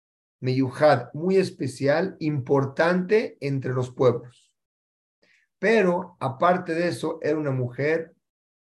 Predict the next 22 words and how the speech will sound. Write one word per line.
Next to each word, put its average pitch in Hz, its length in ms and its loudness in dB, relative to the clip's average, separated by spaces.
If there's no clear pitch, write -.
muy, 185 560 -2
muy 160 400 -4
bella, 120 420 -6
extremadamente 151 960 -2
bella. 131 160 2
La 127 120 2
Torá 151 180 2
le 160 40 -4
llama 170 260 0
extremadamente 147 840 -2
bella. 120 260 -6
Bella, 196 760 6
muy 175 200 6
guapa, 170 600 2
especial 151 800 0
e 139 60 0
importante 135 720 0
de 131 80 -4
los 117 180 -2
gu-, 113 260 -6
los 113 140 -2
goyim. 107 300 -4